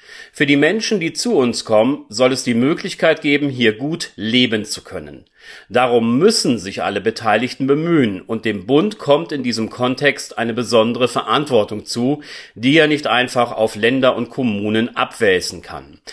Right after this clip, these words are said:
Es braucht mehr Geld, es braucht mehr Sachmittel, Hilfen zur Integration und vieles mehr. Und dann ist da der andere Aspekt, der bei jeder Flüchtlingsbewegung eine Rolle spielt.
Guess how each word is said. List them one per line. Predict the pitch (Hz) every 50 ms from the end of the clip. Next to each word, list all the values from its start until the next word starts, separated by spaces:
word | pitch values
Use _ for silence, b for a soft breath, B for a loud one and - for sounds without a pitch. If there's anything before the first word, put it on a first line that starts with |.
| B B B B B B B
Es | - 123 120 -
braucht | - 127 127 135 139 127 - -
mehr | 113 98 92 90
Geld, | 92 135 151 170 180 185 185 185 - -
es | 123 117 -
braucht | - 90 95 104 113 - - -
mehr | 95 82 82 87
Sachmittel, | 85 - 147 156 - - 135 147 139 131 135 143 139 131 107
Hilfen | 107 151 165 160 151 - 143 120
zur | - 113 110 107
Integration | 120 123 117 107 - 85 85 82 - - - 139 135 127 131 127 120 117 B B B B B B B
und | - 160 160 165 170 -
vieles | - - - - 123 110 104 104 113 117 - -
mehr. | 101 92 82 73 64 55 - _ _ _ B B B B B B B B B
Und | 135 147 139 123 -
dann | 139 151 190
ist | 233 220 - -
da | 190 180
der | 170 170 160 - -
andere | 139 147 156 156 151 123 104
Aspekt, | 92 98 - - - - 123 139 - - - - - -
der | 113 117 113
bei | 110 104
jeder | 101 98 123 147 160 180 170 165
Flüchtlingsbewegung | - - 139 156 156 151 - 151 151 156 - - - 131 110 113 113 117 113 123 120 -
eine | - 127 135 135
Rolle | 110 104 104 101 92 87
spielt. | - - - - 78 67 55 - - - _